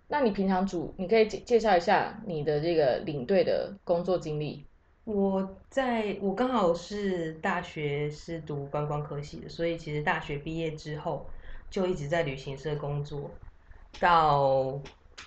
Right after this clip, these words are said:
Speaker 2: 现在应该有十年了，差不多这时间。然后，呃，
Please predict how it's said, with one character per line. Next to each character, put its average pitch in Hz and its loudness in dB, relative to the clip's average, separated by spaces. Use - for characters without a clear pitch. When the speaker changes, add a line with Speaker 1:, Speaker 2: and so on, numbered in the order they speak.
Speaker 2:
现 185 0
在 185 4
应 175 0
该 180 6
有 143 2
十 131 -6
年 147 -4
了， - -14
差 - -6
不 135 -4
多 139 -6
这 131 -6
时 - -16
间。 156 -14
然 151 -8
后， 160 4
呃， 147 2